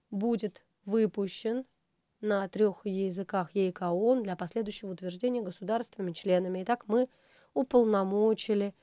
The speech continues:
секретариат и бюро продолжить работу для того, чтобы изыскать другие возможности для синергии и координации усилий. Мы приняли к сведению информацию, которая была представлена юнеп, О С Р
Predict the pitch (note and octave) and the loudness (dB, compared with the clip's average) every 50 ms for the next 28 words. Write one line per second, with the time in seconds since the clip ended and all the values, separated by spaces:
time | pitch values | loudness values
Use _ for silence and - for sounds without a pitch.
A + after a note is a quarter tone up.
0 | _ _ _ _ _ - - - A3+ - A#3 G#3 G3 - F#3+ F#3 F#3 G3 G#3+ A#3+ | _ _ _ _ _ -10 -4 -4 -2 0 2 0 0 0 -2 -2 0 2 2 2
1 | C4 - G#3+ E3+ D#3+ E3+ E3+ F3+ G3+ G#3+ B3 C#4 C4 - _ _ _ _ _ _ | 2 0 -4 -4 -2 -2 -2 0 0 0 0 0 -4 -6 _ _ _ _ _ _
2 | _ _ _ _ _ _ _ _ _ _ _ - A#3 A#3+ A#3 G#3 G3+ F#3 F#3 F3+ | _ _ _ _ _ _ _ _ _ _ _ 4 4 4 6 4 2 2 2 0
3 | F#3 F3+ - - - F3+ F3 F3+ A3 B3 - B3+ F#3+ G3 F#3+ F#3 - F#3+ F#3 G#3+ | -2 -4 -6 0 0 0 2 2 0 0 0 -2 -4 -2 -6 -4 -6 -6 -6 -6
4 | A3 - - - F#3 F#3+ G#3 G3+ G#3+ G#3 - - G3+ F#3+ F3+ F3+ A3 B3 A3 F#3 | -8 -8 -8 -10 -6 -4 -4 -4 -4 -8 -8 -6 -6 -4 -4 -4 -4 -4 -4 -4
5 | G3+ G3+ G3 F#3+ F3+ F3+ F3+ F3+ G3+ G#3 G3+ E3+ F#3 F#3 F3 - - F#3 E3+ E3+ | -4 -4 -4 -2 -4 -4 -4 -2 -2 -2 -2 -2 -4 -8 -8 -6 -4 -2 0 0
6 | E3+ E3+ - - G3 A3 A#3 A#3 A3 G3 G#3+ F#3+ F3+ - - G3+ F#3 F3 - G3 | 0 0 -2 -4 -2 -2 0 -2 -2 -4 -4 -4 -4 -6 -6 -6 -6 -6 -4 -2
7 | G#3+ A#3 B3 A#3+ - - F#3 E3 D#3+ D#3+ - - - G3 F#3 F3+ F3+ F3+ - _ | 0 0 0 -2 -2 -2 -2 -2 -2 -4 -6 -6 -4 -4 -2 -2 -4 -6 -10 _
8 | _ _ _ _ _ _ _ _ _ _ G#3 G3+ F3+ G#3+ G#3+ A3 G#3 G3+ F#3+ F3+ | _ _ _ _ _ _ _ _ _ _ -2 -2 4 4 4 4 4 2 0 -2
9 | E3+ - - F#3+ F#3 E3+ E3+ F3+ F3 F3+ E3+ - - F3+ F#3+ F#3+ G#3+ A3 - - | -4 -2 0 2 2 2 2 0 -2 -2 -2 -2 -2 -2 2 2 2 0 0 -4
10 | G#3 - G3 F3 - G3 F#3 F#3 F#3+ G3 F3+ E3+ F#3+ F#3 - - - F#3+ F3 F3+ | -4 -4 -4 -4 -4 -6 -6 -4 -4 -6 -4 -4 -6 -8 -8 -6 -6 -4 -4 -2
11 | F3 E3 E3 E3 G#3 A#3 A#3 G3+ F#3 F#3+ G3+ G3 - _ _ - A#3+ A#3 G#3 F#3+ | -2 -2 -2 0 0 0 2 2 2 2 0 0 -4 _ _ 2 4 4 4 4
12 | F#3 F#3 G3 G3+ - - - G3 F#3+ G3 | 4 2 2 0 -2 -2 -2 -2 -2 -2